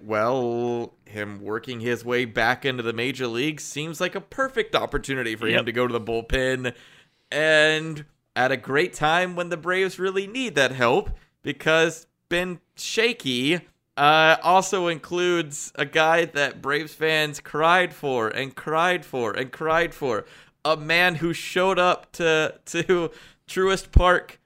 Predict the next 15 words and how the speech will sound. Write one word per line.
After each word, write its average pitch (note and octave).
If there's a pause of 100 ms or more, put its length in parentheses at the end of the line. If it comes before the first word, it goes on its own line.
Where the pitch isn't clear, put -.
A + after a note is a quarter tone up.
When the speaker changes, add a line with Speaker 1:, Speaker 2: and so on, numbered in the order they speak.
(160)
Speaker 1:
on E3+
his E3+
own E3+
dime C3 (280)
Speaker 2:
<laughs> -
Speaker 1:
to F3
sell F3+
the F3+
team F3
that E3+
he F#3
was E3+
ready. D#3
Shane F3
Greene D#3